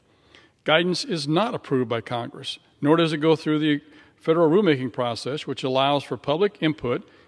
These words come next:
and legal scrutiny of agency actions. Therefore, citizens are free to take the suggestion or completely ignore it. Unfortunately, over the years, regulators have threatened punitive action against businesses for not fol-,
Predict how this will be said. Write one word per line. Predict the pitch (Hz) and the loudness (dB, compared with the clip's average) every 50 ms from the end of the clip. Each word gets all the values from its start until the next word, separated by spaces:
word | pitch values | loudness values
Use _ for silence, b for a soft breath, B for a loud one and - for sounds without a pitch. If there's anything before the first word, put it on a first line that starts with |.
| b - | b -6
and | 151 139 135 | -4 -2 2
legal | 131 143 170 185 220 214 | 2 2 4 4 2 0
scrutiny | - - - - 190 220 180 139 135 143 147 | 0 -2 -2 -2 -2 0 2 2 2 2 2
of | 127 120 | 2 0
agency | 123 135 139 147 139 - 160 160 | 0 0 0 -2 -4 -4 -6 -6
actions. | 175 185 - - - 127 143 - - - | -6 -8 -10 -10 -14 -14 -14 -16 -16 -4
Therefore, | - 139 170 196 190 - - 135 131 135 135 139 135 135 B B B B B B B | 2 2 4 4 2 0 0 0 2 4 2 2 0 -2 B B B B B B B
citizens | - - 180 196 214 202 - 233 208 170 196 | -2 2 4 4 4 2 0 -2 -2 -2 -2
are | 175 | -2
free | - - - 165 170 | -2 -2 -2 -2 0
to | 170 165 | -2 -2
take | - - 147 160 151 - | 0 0 0 0 0 -2
the | 190 160 | -6 -6
suggestion | - - 147 123 135 127 127 - - 151 143 143 139 B B B B B _ - | -6 -6 -2 0 0 0 0 -2 -2 -2 -2 -4 -4 B B B B B _ 0
or | 160 147 139 131 131 143 151 | 2 2 2 2 2 0 -2
completely | - - 160 143 - 139 123 123 139 156 | -4 -6 -6 -4 -2 -2 -2 0 0 0
ignore | 170 180 220 247 226 135 | 0 4 4 6 6 4
it. | - - - - - b b b b b b b b b b b b | 2 -2 -12 -20 -20 b b b b b b b b b b b b
Unfortunately, | - 175 156 - - 262 277 - - 202 185 | -2 -2 2 4 4 4 4 4 2 0 0
over | 185 185 175 | 0 0 0
the | 160 | 0
years, | 151 135 127 127 139 135 - | 2 2 2 2 2 2 2
regulators | 147 165 175 170 139 127 123 135 147 139 - | 2 2 4 2 2 2 2 2 0 0 -2
have | 127 113 - | -6 -8 -6
threatened | - 160 - 185 170 147 - | -6 -6 -4 -2 -2 -2 -4
punitive | - - 180 208 214 220 185 | -2 -4 -4 -2 -2 -2 -2
action | 170 147 151 156 - - 170 160 151 | 0 -2 -2 -2 -4 -4 -2 -2 -2
against | 135 120 131 127 - - | -2 -2 -4 -4 -4 -4
businesses | 160 170 180 160 127 - - 123 127 | -4 -2 -2 -2 -4 -4 -6 -8 -8
for | - - - 123 | -8 -8 -6 -2
not | 131 151 196 - - _ - | -2 -2 -2 -4 -8 _ -8
fol-, | 123 123 | -6 -6